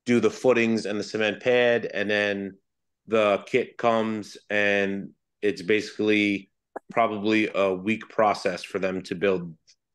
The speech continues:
the pavilion itself. So, um, if it gets passed, we could start working on securing the kit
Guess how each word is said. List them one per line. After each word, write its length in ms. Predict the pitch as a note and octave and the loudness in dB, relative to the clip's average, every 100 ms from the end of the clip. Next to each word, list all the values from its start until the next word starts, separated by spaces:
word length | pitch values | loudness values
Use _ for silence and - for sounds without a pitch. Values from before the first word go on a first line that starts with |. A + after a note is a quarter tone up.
| _ | _
the 220 | - F#2+ F2 | -2 -2 0
pavilion 460 | G2+ F#2 F#2+ F2+ | 0 2 2 2
itself. 680 | E2 - F#2+ D2 - - - - - _ _ _ - | -2 -4 -2 -2 -8 -14 -16 -18 -18 _ _ _ -10
So, 600 | - A2 G2 F#2+ F2+ - _ _ _ _ - | 0 4 6 4 0 -6 _ _ _ _ 0
um, 580 | G2+ F#2+ F#2 F2 E2+ - _ | 4 4 2 -2 -4 -8 _
if 360 | G2+ G2+ - - - | 4 4 2 -6 0
it 180 | G2 | 0
gets 260 | F2+ G2 - | 2 0 0
passed, 800 | - C3+ C3 G#2+ G2+ - - - - | -4 -2 0 -2 -6 -10 -18 -14 -8
we 80 | F#2+ | -4
could 160 | G#2 | -4
start 320 | - G2+ F#2+ | 0 0 0
working 440 | G2 G2 F#2+ F#2+ F#2+ | 0 -2 -2 -6 -4
on 300 | F#2+ F#2+ F#2 | -4 -4 -4
securing 720 | - F2+ - A2 G2 F#2+ F#2 | -6 -8 -2 2 2 0 -2
the 100 | E2 | -8
kit 500 | - - C3 G2 - | -6 0 2 2 -2